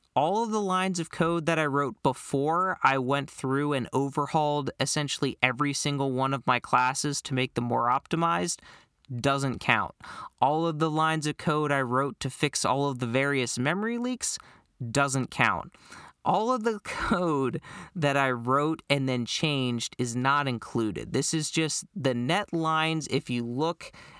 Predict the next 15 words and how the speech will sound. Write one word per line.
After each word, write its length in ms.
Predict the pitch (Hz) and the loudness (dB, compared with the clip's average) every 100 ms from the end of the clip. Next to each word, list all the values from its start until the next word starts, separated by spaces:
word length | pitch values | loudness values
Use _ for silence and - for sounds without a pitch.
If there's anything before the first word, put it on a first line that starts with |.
| _ 131 | _ 0
at 220 | 135 - | 0 -2
the 520 | 135 135 131 123 120 - | -4 0 0 2 -2 -4
code 380 | - 151 147 139 | -2 0 0 0
as 260 | - 139 135 | 0 0 -2
it 100 | 120 | -4
stands 500 | - 139 135 127 117 | -2 0 0 -2 -4
right 440 | 113 123 175 214 220 | -4 0 0 0 -2
now, 480 | 214 202 202 190 - - - - | 0 2 2 0 -4 -16 -20 0
that 200 | 143 151 | 2 2
is 160 | 139 | 0
what 160 | 143 147 | 0 0
it 120 | 131 | 2
is, 300 | 131 131 123 | 0 0 -4
but 180 | - 117 | -4 0
that 180 | 120 | 0